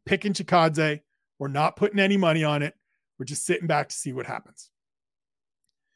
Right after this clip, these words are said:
Move to bantamweight, Rinya Nakamura versus Fernie Garcia. My pick here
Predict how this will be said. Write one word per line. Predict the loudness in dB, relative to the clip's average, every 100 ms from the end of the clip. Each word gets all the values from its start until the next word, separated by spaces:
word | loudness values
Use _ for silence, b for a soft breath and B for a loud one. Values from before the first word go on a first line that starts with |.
| _ _ 0
Move | 0
to | 4
bantamweight, | 4 4 2 0 0
Rinya | 2 4 4
Nakamura | 4 2 0 2 2 -2 _ _ _ -4
versus | -4 -4 -2
Fernie | 0 0
Garcia. | -2 -2 0 0
My | -2
pick | -2 -4 -2
here | 2 2 0